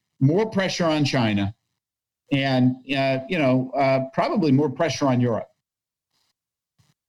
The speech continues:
Think about Biden. Different view. You said that you saw interest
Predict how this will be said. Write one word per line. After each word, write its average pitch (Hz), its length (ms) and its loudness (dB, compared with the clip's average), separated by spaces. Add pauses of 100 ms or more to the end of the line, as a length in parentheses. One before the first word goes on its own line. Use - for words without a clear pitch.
Think 254 160 -2
about 233 260 -2
Biden. 170 420 -2 (840)
Different 185 340 0
view. 202 300 -2 (920)
You 226 220 6
said 226 340 0
that 170 200 -2
you 202 200 6
saw 208 420 2
interest 175 640 2